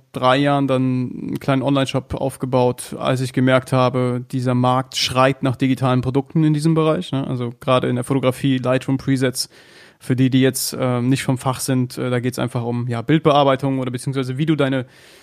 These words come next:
Bilder schneller und schöner bearbeiten kannst, wenn du jetzt gerade erst beginnst und noch nicht so das Know-how hast, wie man das wirklich selbst alles macht.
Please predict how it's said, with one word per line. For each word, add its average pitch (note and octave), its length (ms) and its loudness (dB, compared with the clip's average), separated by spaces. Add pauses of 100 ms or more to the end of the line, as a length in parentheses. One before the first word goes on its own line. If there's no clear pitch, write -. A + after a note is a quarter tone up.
(120)
Bilder C#3+ 460 4
schneller D3+ 680 2
und C3+ 140 -4
schöner D3 280 2
bearbeiten C3+ 440 4
kannst, C3+ 280 -4
wenn C3+ 160 2
du C3+ 60 0
jetzt B2+ 220 -4
gerade B2+ 280 0
erst B2 240 -8
beginnst D#3 440 2
und C#3+ 100 -2
noch B2+ 160 0
nicht C#3 220 0
so C3+ 120 -2
das C3 160 0
Know-how B2+ 460 4
hast, B2+ 320 0
wie B2+ 180 0
man B2+ 180 2
das B2 200 -4
wirklich B2+ 300 -6
selbst C3 280 2
alles - 240 -8
macht. B2+ 240 -8